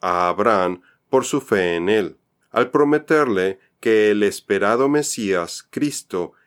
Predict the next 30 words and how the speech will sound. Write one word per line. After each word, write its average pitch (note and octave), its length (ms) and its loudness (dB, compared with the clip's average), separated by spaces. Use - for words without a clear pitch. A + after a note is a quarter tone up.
el A2 180 0
Salvador F#2+ 640 -2
de B2 80 0
la C3 100 2
humanidad, C3+ 640 0
sería A#2 500 0
su C3+ 240 -6
descendiente. G#2 960 -4
Qué C#3+ 140 0
gran E3 240 2
honor C3+ 380 2
recibió G#2+ 640 -2
Abraham F#2+ 800 -2
por G#2+ 140 0
su G#2+ 160 -6
gran F#2+ 260 -4
fe. G#2+ 400 -2
Dios C3 300 0
le D#3 160 0
dijo B2+ 400 -2
a A2+ 140 2
Abraham G#2 580 0
que A2+ 140 0
su A2 180 -4
descendiente, G2 1040 -2
Cristo, C#3 640 -4
iba B2+ 320 0
a C3+ 60 2
bendecir C3 760 -2
a G#2 140 -2